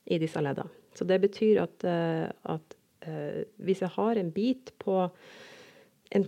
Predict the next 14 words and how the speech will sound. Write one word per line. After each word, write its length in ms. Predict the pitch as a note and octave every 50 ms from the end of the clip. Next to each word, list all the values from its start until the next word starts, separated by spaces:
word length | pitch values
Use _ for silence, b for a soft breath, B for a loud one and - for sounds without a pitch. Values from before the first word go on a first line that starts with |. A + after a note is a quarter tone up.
| -
typisk 880 | - - - A3+ B3 B3 - - _ - D#3+ D3+ - - - - _ - - - - - -
lokalisasjon, 760 | F#3 F3 - F#3+ F3 F3 F3 - F3+ - A#3 D4 F4+ E4+ C#4+ B B B B B B _
i 240 | - F#3+ F#3 F#3+ F#3
en 100 | F#3 F3 E3
has 220 | D#3+ F3+ G3 G3
for 100 | - G#3+ G#3
eksempel, 340 | - G#3 G#3 G#3 - C#4
så 160 | B3 - - E3
vet 320 | E3 D#3+ D#3+ D#3 - -
jeg 140 | - C#3 - - - - _ _ _ _ _ -
at 140 | D#3+ D#3
da 160 | - - D#3+ D#3 -
er 180 | C#3+ C#3+ D3+
det 180 | C#3+ C#3 C#3+ C3+